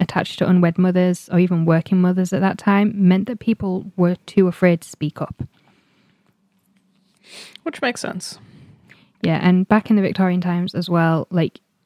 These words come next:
Speaker 1: good character was synonymous with innocence.
Speaker 2: Yeah.
Speaker 1: So, you know, oh, this unwed single mother versus this upstanding couple who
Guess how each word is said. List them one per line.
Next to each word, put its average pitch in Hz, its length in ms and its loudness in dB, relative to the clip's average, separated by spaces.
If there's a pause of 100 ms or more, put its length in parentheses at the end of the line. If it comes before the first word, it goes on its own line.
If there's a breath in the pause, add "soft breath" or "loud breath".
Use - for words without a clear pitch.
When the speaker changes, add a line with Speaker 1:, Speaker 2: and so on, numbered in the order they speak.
Speaker 1:
good 180 180 4
character 165 520 0
was 165 160 0
synonymous 156 520 -4
with 160 120 -2
innocence. 165 640 -2 (720)
Speaker 2:
Yeah. 170 300 -4 (800)
Speaker 1:
So, 147 680 0 (1200)
you 202 80 6
know, 175 300 2
oh, 170 260 4 (140)
this - 260 -2
unwed 170 520 4
single 165 340 2
mother 156 440 2 (800 soft breath)
versus 170 480 2
this 165 220 -6
upstanding 156 840 -2 (200)
couple 156 520 -2
who 151 560 0